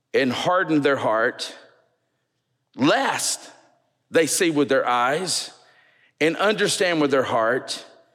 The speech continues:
and turn, and I would heal them.'"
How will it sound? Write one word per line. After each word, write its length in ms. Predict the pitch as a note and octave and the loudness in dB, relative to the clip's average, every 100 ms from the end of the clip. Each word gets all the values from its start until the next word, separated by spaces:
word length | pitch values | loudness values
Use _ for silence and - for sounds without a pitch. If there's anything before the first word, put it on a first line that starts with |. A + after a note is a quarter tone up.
| _ - | _ -2
and 240 | C#3+ C#3 | 0 0
turn, 720 | - F#3 E3 A#2 G#2 A#2+ A#2 G2+ - _ _ _ _ _ - | 0 0 0 0 0 0 -2 -6 -18 _ _ _ _ _ -4
and 160 | D3 D3 | 0 0
I 260 | C#3 C#3 | 0 0
would 200 | C3+ C#3 | 0 0
heal 440 | C#3 - - D#3 C#3 | -2 -8 0 2 2
them.'" 320 | A#2 - | 0 -6